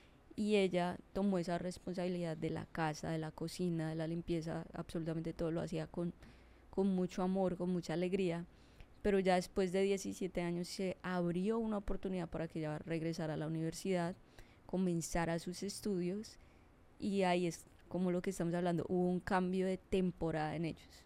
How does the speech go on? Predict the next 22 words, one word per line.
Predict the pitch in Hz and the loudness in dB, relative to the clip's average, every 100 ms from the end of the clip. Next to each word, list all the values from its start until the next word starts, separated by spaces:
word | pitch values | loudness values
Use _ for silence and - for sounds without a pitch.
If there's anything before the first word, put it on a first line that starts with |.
| 196 | -16
o | |
sea, | - 147 160 | -10 -6 -4
ella | 160 165 | -2 -2
ya | 165 170 | 0 0
no, | 170 175 165 170 - - - - - - - | 2 0 -2 -4 -12 -20 -20 -20 -20 -20 -10
o | 170 | -6
sea, | 175 156 - - | -2 -2 -2 -2
esto | 175 - 196 | -2 0 2
nuevo | 202 214 208 202 | 4 6 6 4
le | 226 | 2
impedía | 202 - 180 175 170 165 | 0 2 4 4 2 -2
estar | 165 170 170 - - - - | -2 -4 -6 -10 -20 -20 -8
completamente | 175 170 170 175 170 165 | -4 -2 0 0 0 0
dedicada | 165 170 - 156 156 - - - - - - | 0 -2 -4 -4 -6 -10 -16 -20 -20 -20 -6
al | 180 180 | 0 2
hogar, | 180 170 160 | 2 2 0
a | 160 | -2
la | 175 | -4
casa. | - 156 160 - 185 - - - - | -2 -4 -4 -8 -12 -16 -20 -20 -8
Entonces | 196 190 185 190 196 | -4 0 0 0 2
el | 208 | 4
esposo | 202 - - 185 165 170 | 2 0 0 0 0 -6